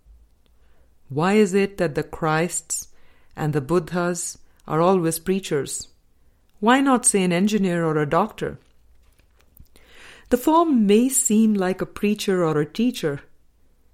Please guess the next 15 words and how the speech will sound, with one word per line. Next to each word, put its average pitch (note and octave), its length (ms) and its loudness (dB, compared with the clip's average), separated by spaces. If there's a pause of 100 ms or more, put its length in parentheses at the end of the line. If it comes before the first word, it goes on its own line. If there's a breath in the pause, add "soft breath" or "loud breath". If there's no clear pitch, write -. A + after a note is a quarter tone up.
(240)
yet C#3 280 -8
the D#3 60 -10
content D3+ 720 -6 (100)
is C#3 200 -8
one D3 460 -4 (100)
spirit. - 640 -6 (2000)
A F#3+ 60 0
mind A3+ 380 2 (100)
emptied G3 600 -2
of D#3+ 140 -8
all E3+ 280 0
false F3 480 -6
concepts D#3+ 840 -6 (160)
is - 260 -6
freed G#3 580 -4